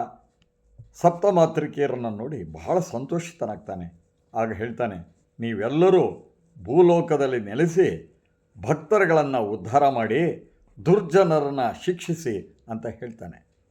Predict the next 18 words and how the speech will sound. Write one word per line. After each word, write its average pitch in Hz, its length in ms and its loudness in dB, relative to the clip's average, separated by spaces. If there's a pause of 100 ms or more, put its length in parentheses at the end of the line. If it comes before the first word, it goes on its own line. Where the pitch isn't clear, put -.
(180)
ಅದರಂತೆ 127 760 2 (340)
ಸಪ್ತ - 360 0
ಮಾತೃಕೆಯರು 151 960 2 (500)
ಭೂಲೋಕಕ್ಕೆ 208 600 6
ಬರ್ತಾರೆ. 117 840 -2 (560)
ಭಗವತಿ 208 480 6
ಇದ್ದಾಳಲ್ಲ, 131 760 4 (800)
ಸಪ್ತ 175 260 -2
ಮಾತೃಕೆಯಲ್ಲಿ 139 560 0
ಒಬ್ಬಳಾದಂಥ 117 580 -2
ಭಗವತಿ 101 880 -2 (340)
ಬಾಯಾರಿಕೆ 185 640 6
ಅಂತ 156 180 -4
ಹೇಳಿ, 117 680 -6 (440)
"ಮನುಜ 170 300 2
ಒಬ್ಬ 139 320 4
ಕೊಟ್ಟಂಥ 139 480 -6
ಎಳ್ನೀರನ್ನ 160 680 -2